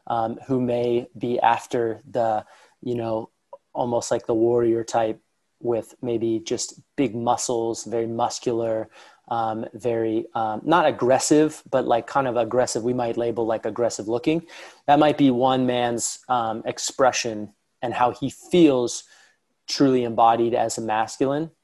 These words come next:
whereas another man might go a completely different route, uh, which could be very, and that isn't to say that someone who's muscular can't be sensual,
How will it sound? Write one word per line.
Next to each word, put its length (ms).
whereas 400
another 340
man 380
might 260
go 280
a 160
completely 480
different 300
route, 380
uh, 360
which 280
could 160
be 200
very, 640
and 100
that 80
isn't 240
to 80
say 160
that 120
someone 260
who's 240
muscular 560
can't 260
be 100
sensual, 680